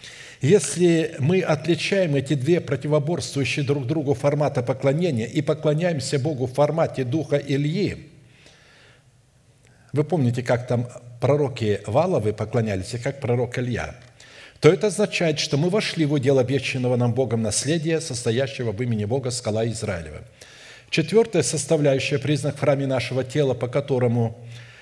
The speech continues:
следует судить, что мы вошли в наследие своего удела в имени Бога, скала Израилева, состояла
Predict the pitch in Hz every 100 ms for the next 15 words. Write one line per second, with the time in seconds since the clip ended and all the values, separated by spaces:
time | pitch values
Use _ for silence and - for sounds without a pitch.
0 | - - 160 156 151 - 139 156 - 143
1 | 143 147 - 160 131 131 - 147 131 123
2 | - 135 123 143 139 135 156 139 127 143
3 | 123 127 120 113 120 - 143 131 101 92
4 | 113 139 156 175 175 156 - 123 127 147
5 | 170 156